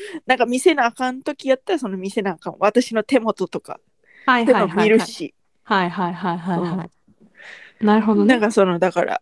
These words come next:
Speaker 1: おすすめ。
Speaker 2: それ、結構いいライフハックやね。
Speaker 1: うん。
Speaker 2: 使うわ。
Speaker 1: うん、使って。突然のキャラ変。
Speaker 2: <laughs> 突然のキャラ変？
Speaker 1: うん。おっちゃんになる。
Speaker 2: しかもおっちゃんになんの？
Speaker 1: そう、おっちゃんになる。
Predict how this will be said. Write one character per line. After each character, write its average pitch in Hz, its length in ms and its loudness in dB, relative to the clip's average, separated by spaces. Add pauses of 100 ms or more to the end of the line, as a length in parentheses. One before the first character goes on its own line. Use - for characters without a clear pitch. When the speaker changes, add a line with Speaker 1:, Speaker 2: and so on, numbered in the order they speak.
(120)
Speaker 1:
お 240 80 2
す 196 160 -6
す - 160 -4
め。 156 160 -6 (600)
Speaker 2:
そ - 180 -4
れ、 262 240 2 (380)
結 339 200 4
構 - 80 4
い 214 200 8
い 220 40 8
ラ 226 120 6
イ 233 80 4
フ 233 140 2
ハ 247 140 2
ッ - 20 -2
ク - 160 -10
や 78 80 -8
ね。 - 240 -16
Speaker 1:
う 202 80 4
ん。 165 240 0 (320)
Speaker 2:
使 - 240 -2
う 156 80 0
わ。 - 180 -10 (160)
Speaker 1:
う 196 100 4
ん、 175 100 4
使 - 300 -2
っ 214 40 0
て。 - 280 2 (180)
突 - 320 2
然 311 200 2
の 285 120 4
キ 285 120 0
ャ 220 60 2
ラ 214 100 -6
変。 196 240 -10 (280)
Speaker 2:
<laughs> - 220 -20
突 - 300 -2
然 269 240 6
の 247 100 6
キ 254 120 2
ャ 208 40 2
ラ 196 120 -4
変？ 185 200 0
Speaker 1:
う 208 120 -2
ん。 175 60 -10 (340)
お 208 80 4
っ - 20 4
ち - 220 -8
ゃ - 20 -4
ん 190 80 -8
に 196 120 -8
な 170 100 -16
る。 - 160 -20 (1120)
Speaker 2:
し - 80 -6
か 440 80 6
も 277 160 2
お 277 40 8
っ 294 120 -2
ち - 80 -16
ゃ 277 80 4
ん 311 60 2
に 403 80 8
な 170 100 2
ん 156 100 -8
の？ - 120 -18
Speaker 1:
そ 262 100 4
う、 170 80 2
お 233 60 6
っ 254 100 6
ち 339 100 -2
ゃ 330 40 2
ん - 20 -8
に 302 100 -14
な 170 60 -18
る。 - 80 -20